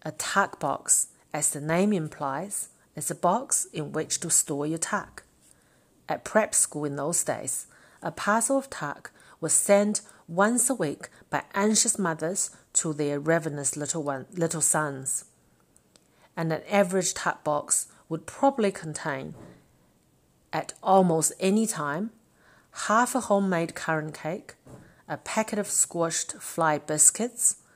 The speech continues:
a couple of oranges, an apple, a banana, a pot of strawberry jam or marmite, a bar of chocolate,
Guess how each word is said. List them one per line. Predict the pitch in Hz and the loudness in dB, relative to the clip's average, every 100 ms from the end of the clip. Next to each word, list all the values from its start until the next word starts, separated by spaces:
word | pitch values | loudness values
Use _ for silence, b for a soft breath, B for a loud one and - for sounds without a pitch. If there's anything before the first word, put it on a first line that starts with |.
| b b b | b b b
a | 156 | -12
couple | - 175 160 | -2 -2 0
of | 151 - | -2 -2
oranges, | 151 147 160 180 226 254 - - - _ b b b | 0 0 0 0 -2 -2 -2 -4 -12 _ b b b
an | 139 | -4
apple, | 160 185 214 214 214 - b b b b | -2 -2 -2 -2 -2 -8 b b b b
a | |
banana, | 139 147 143 180 202 202 214 214 - b b b b | -6 -4 0 4 4 4 2 0 -6 b b b b
a | 151 | -10
pot | - - 233 | -2 2 4
of | 247 | 4
strawberry | - - 180 180 170 | 0 0 -2 -4 -4
jam | 175 156 160 220 - b b | -2 0 0 -4 -8 b b
or | 170 156 | -4 0
marmite, | 175 202 202 143 - - - _ _ _ _ _ _ _ | 4 4 2 -2 -4 -6 -8 _ _ _ _ _ _ _
a | 151 | -4
bar | 156 151 156 | 2 4 4
of | 160 | 2
chocolate, | - 180 - 208 254 - | 0 -2 -4 -4 -4 -4